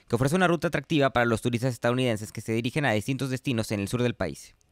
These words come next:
Tanto la aerolínea como el Comité de Turismo se encuentran expectantes a los beneficios que la nueva línea de vuelos traerá a la región.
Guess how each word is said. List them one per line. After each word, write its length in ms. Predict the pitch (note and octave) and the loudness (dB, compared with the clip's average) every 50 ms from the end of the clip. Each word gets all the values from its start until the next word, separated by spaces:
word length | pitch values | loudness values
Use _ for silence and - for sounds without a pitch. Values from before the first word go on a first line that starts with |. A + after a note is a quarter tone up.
| _ _ - | _ _ 0
Tanto 280 | D3+ E3 F3 - G#3+ | 2 2 4 4 4
la 80 | G#3 G#3 | 4 4
aerolínea 500 | G3+ G3 G3 F3+ C#3+ B2 G#2 G#2+ G#2+ - | 4 4 4 4 4 2 2 2 0 2
como 160 | - B2 A#2+ | 2 2 2
el 80 | A#2 - | 2 2
Comité 320 | B2+ C3 C3+ C3 - E3 | 2 2 2 2 2 2
de 80 | F#3+ F3 | 2 2
Turismo 380 | - D3 A#2 A2 A#2+ C3 B2+ | 2 2 2 2 2 2 0
se 100 | - D3 | 0 0
encuentran 340 | C3+ A#2+ C#3+ C3 D#3 D3+ D3+ | 0 0 0 0 2 2 2
expectantes 640 | E3 E3 - - D#3+ - - A#2+ A#2+ A#2 B2+ - | 0 0 -2 -4 -4 0 0 0 0 0 0 0
a 40 | C3 | 2
los 140 | B2 B2 A#2+ | 2 2 2
beneficios 520 | C#3 D3 D3 C#3 - A2+ G#2+ - B2 - | 2 2 2 0 0 0 -2 -2 -2 -2
que 100 | - B2+ | 0 0
la 80 | A#2 A#2 | 2 2
nueva 260 | B2 B2+ C#3 D3 D3+ | 4 4 4 4 4
línea 240 | D3+ D3+ D3 D3 D3 | 4 4 4 4 4
de 140 | D3 C#3+ C3+ | 4 4 4
vuelos 400 | C#3 D#3 D3 A#2+ A2 A2+ - - | 4 4 4 4 2 0 0 -2
traerá 320 | - A#2 A#2+ A2+ A#2+ B2 | 0 0 2 4 4 4
a 40 | B2+ | 4
la 120 | C3 B2+ | 4 4
región. 380 | A#2 A#2+ - - G#2+ D2 F#2+ | 2 0 0 -2 -4 -4 -6